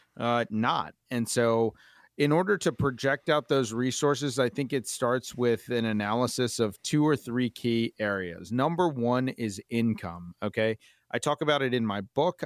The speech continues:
I talk about it on my T V show every week. I talk about it on the radio every single week. If you come into my office, you'll hear me talk about income, income, income. Okay, so how much income are you going to have coming in in retirement? How certain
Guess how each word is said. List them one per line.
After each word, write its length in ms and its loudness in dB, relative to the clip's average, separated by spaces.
I 40 -14
talk 260 -6
about 240 -2
it 80 0
on 120 0
my 160 -4
T 260 -6
V 160 -2
show 320 2
every 260 -6
week. 220 -4
I 80 0
talk 180 -2
about 220 0
it 80 0
on 100 0
the 80 -2
radio 460 0
every 280 0
single 380 2
week. 200 -4
If 60 -14
you 60 -10
come 260 -4
into 200 -2
my 160 2
office, 400 0
you'll 140 -2
hear 180 -2
me 160 -4
talk 400 -2
about 480 -2
income, 640 -2
income, 480 -4
income. 540 -6
Okay, 220 0
so 160 2
how 240 -2
much 260 0
income 380 2
are 120 2
you 340 2
going 300 2
to 60 2
have 320 0
coming 520 -2
in 240 0
in 120 2
retirement? 760 -2
How 220 -2
certain 760 -2